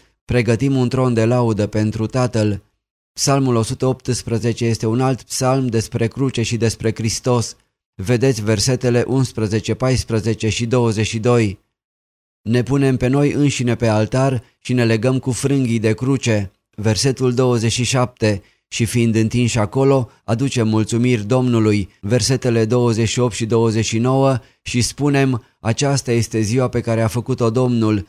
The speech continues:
să ne bucurăm și să ne veselim în ea." Iisus a fost uns ca și cap al nostru, ca să ne dea un de lemn de bucurie și o haină de laudă. Isaia șaizeci și unu, unu la trei.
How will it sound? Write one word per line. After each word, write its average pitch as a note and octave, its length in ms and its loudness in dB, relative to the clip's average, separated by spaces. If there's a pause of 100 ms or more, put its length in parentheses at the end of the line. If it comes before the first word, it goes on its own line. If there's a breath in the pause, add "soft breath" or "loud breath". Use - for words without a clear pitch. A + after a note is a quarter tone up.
(160 loud breath)
să - 140 -2
ne B2 140 2
bucurăm B2 720 0
și - 160 -6
să A#2+ 120 -2
ne A2+ 100 2
veselim A2 480 0
în A2 140 2
ea." A2 340 0 (1700)
Iisus B2 380 0
a C3+ 80 2
fost A#2+ 300 -2
uns C3+ 220 0
ca A#2 120 -2
și A#2 160 -2
cap B2 240 -2
al G#2+ 140 2
nostru, B2+ 520 0
ca A#2+ 180 -4
să A#2+ 120 -4
ne A2+ 140 0
dea B2 160 0
un B2 120 0
de A2 100 2
lemn B2 200 2
de A2+ 100 2
bucurie A#2+ 640 0 (120)
și - 140 -6
o A#2 100 4
haină A2+ 360 2
de G#2+ 140 2
laudă. A2 600 2 (180)
Isaia B2 380 0
șaizeci A2+ 400 0
și - 120 -4
unu, B2+ 420 2
unu A#2 260 2
la G#2+ 140 2
trei. A#2 440 0